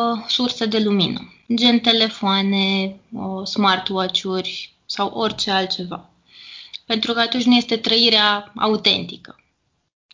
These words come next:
Oamenii sunt, uh, destul de panicați, pot să spun, la început, până când se așează la masă și se obișnuiesc cu ideea. Dar sunt foarte, foarte simpatici, adică îi vezi așa cum, uh, chiar tremură unii dintre ei,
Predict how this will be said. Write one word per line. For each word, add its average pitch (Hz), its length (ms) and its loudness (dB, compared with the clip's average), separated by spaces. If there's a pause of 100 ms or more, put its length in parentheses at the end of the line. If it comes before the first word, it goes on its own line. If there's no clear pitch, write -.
(140)
Oamenii 294 540 4
sunt, 262 540 -4
uh, 233 480 -4
destul 240 320 -2
de 233 600 2 (600)
panicați, 220 800 0
pot 175 120 -14
să 180 120 -14
spun, 180 320 -10
la 196 60 -2
început, 180 500 -8 (480)
până 247 220 0
când 240 160 -2
se 233 80 -8
așează 220 340 -2
la 220 120 2
masă 190 460 -4
și 233 160 -6
se 214 100 -8
obișnuiesc 214 500 -2
cu - 80 -6
ideea. - 460 -6 (920)
Dar 254 160 0
sunt 254 180 -2
foarte, 285 280 0
foarte 240 320 -2
simpatici, 185 840 -6
adică - 260 -12
îi 208 140 -6
vezi 220 260 -4
așa 208 240 -2
cum, 190 420 -8
uh, 185 340 -8
chiar 220 240 2
tremură 214 580 0
unii 190 260 -4
dintre 190 320 -10
ei, 180 460 -10